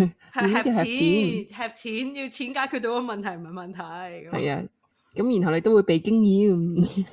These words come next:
Speaker 2: <laughs>
Speaker 1: 哎呀，我，我哋係，誒，我唔知，我哋睇，睇同埋買嘅時候呢，就冇，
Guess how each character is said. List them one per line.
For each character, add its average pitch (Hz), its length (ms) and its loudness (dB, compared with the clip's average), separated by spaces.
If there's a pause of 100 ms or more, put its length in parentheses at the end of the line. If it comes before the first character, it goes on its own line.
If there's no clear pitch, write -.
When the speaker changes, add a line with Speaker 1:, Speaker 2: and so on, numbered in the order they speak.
(140)
Speaker 2:
<laughs> - 420 -20
Speaker 1:
哎 359 120 -8
呀， 440 60 -4 (120)
我， 330 320 -4
我 370 80 -4
哋 349 140 -4
係， 214 680 -6 (240)
誒， 190 560 -8 (320)
我 - 80 -4
唔 294 100 -6
知， 277 140 -12
我 262 160 -4
哋 262 80 -4
睇， 240 500 -6 (440)
睇 214 260 -4
同 349 100 -6
埋 208 140 0
買 185 280 -8
嘅 202 120 -8
時 185 200 -18
候 175 180 -8
呢， 208 160 -6
就 - 180 -6
冇， 185 540 -10